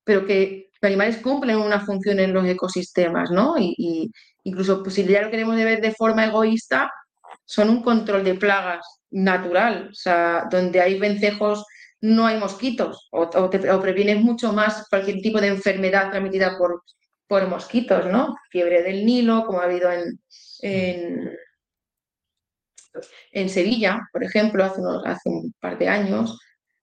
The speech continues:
Eh, bueno, pues eso, o sea, es que ya ni siquiera por la especie, ¿no? Sino por, por salud pública, eh, es una necesidad. Y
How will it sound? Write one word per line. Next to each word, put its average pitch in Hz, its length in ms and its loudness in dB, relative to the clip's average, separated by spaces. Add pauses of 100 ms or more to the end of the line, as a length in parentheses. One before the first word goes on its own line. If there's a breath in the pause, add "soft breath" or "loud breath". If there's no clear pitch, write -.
(180)
Eh, 180 1040 0 (560)
bueno, 185 320 -6
pues - 180 -6
eso, 175 240 -4
o - 40 -18
sea, 175 100 -2
es 180 60 -10
que 185 120 2
ya 202 160 2
ni 247 100 -4
siquiera 220 380 -2
por 190 140 -6
la 170 80 -4
especie, 170 400 -6
¿no? 226 140 2
Sino 226 280 2
por, 170 300 0
por 170 180 0
salud 190 400 0
pública, 196 600 0 (720)
eh, 170 500 -6
es 175 200 -4
una 196 160 2
necesidad. 175 600 -2 (640)
Y 170 880 -4